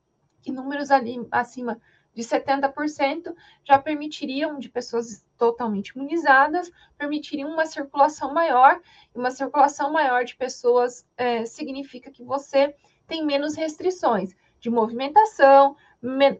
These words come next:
e eu não tô falando da máscara, tô falando das pessoas poderem circular com maior segurança, né? É,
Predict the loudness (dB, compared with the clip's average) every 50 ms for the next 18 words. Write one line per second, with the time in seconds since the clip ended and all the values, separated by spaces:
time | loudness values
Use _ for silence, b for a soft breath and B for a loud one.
0 | -8 -16 -14 -8 -6 -4 -4 -4 -2 0 0 0 2 2 0 0 0 -4 -2 0
1 | 2 2 4 4 4 2 2 2 -4 -12 -18 _ -8 -8 -6 -6 -2 0 0 0
2 | 0 -2 -12 -14 -12 -12 -14 -8 _ -2 -2 4 8 8 8 8 8 4 -6 -12
3 | -10 -10 -10 -8 -6 -2 2 4 4 4 4 2 0 _ _ _ _ _ _ _
4 | -8 -2 0 2 2 2 2 0 -2 -6 -10 -8 -4 -2 0 0 0 0 -4 -8
5 | _ -10 -6 -4 -4 -4 -4 -6 -10 b b b b b b b b b b _
6 | -10 -6 -2 -2 0 -2 -2 -4